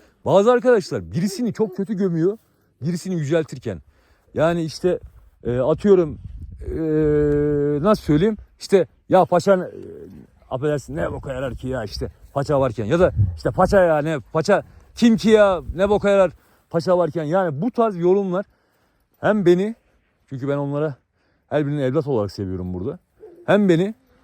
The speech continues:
hem de onu seveni veya onu seveni de üzüyor arkadaşlar. Yani yorumlar biraz daha böyle güzel ol-, olursa seviniriz. Ee, burada biz, e, aslına bakarsanız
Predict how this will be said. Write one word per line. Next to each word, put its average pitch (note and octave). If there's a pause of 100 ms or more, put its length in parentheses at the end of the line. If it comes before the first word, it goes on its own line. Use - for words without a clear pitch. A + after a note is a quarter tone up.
(140)
hem F#3
de E3 (460)
onu F3+
seveni E3 (260)
veya F3+
onu D#3+
seveni D3
de A3+ (120)
üzüyor C#3
arkadaşlar. G2+ (540)
Yani E3
yorumlar B3 (560)
biraz A#3
daha G#3
böyle G3+ (760)
güzel A#3
ol-, F3+
olursa F#3+
seviniriz. E3+ (960)
Ee, B2+ (520)
burada G3+ (320)
biz, A3 (680)
e, D#2+
aslına G3
bakarsanız G3